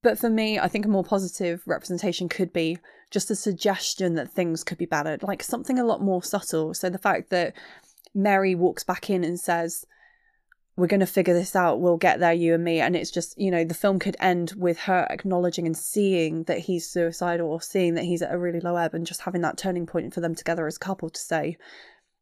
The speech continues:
"There's hope, there's a little bit of hope," 'cause I think so much more often in real life, that is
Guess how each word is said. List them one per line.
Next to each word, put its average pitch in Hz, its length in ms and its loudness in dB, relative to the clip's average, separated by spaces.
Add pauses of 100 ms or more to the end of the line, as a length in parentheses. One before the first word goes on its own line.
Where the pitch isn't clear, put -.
(160)
"There's 180 260 2
hope, 190 380 0 (840)
there's 175 200 2
a 180 60 4
little 175 240 4
bit 165 140 2
of 170 100 -2
hope," 180 400 -2
'cause 190 140 -8
I 175 80 -2
think - 380 -6 (720)
so 202 160 2
much 190 180 0
more 190 140 2
often 165 440 0
in 175 180 -2
real 170 220 -2
life, 170 520 -6 (720)
that 180 460 0
is 170 360 0